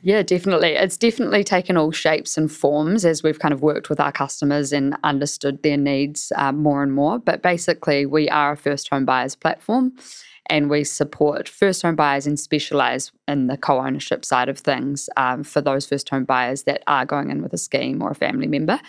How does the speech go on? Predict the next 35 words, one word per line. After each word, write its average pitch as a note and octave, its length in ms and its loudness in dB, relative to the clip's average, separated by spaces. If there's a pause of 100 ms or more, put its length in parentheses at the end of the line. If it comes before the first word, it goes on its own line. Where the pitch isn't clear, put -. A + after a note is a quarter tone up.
(440)
uh, D3 320 2
with D3+ 440 -2
the D3+ 460 0
end-to-end C#3+ 640 -2
legal C#3 420 0
conveyancing C3 840 -6
process. C3 520 -4
So C3 340 -4 (340)
you D#3 100 4
need D3+ 220 2
a C#3+ 60 0
lawyer C#3 260 -2
to - 100 -12
get C3 140 -2
into C3 200 -6
the C#3 100 0
home, C3+ 520 -2
and C#3+ 240 -4
we C#3 380 -4 (160)
manage C3+ 480 -4
directly C#3 540 -4
all C#3+ 220 -2
of C#3+ 140 -6
those D3 500 -6 (160)
kind - 180 -8
of - 80 -10
elements - 560 -4
when D#2+ 100 -6
it - 80 -10
comes - 280 -6
to - 80 -8
doing C#3 280 -2
your C#3+ 120 0
due C#3+ 180 -4
diligence, C#3 960 -4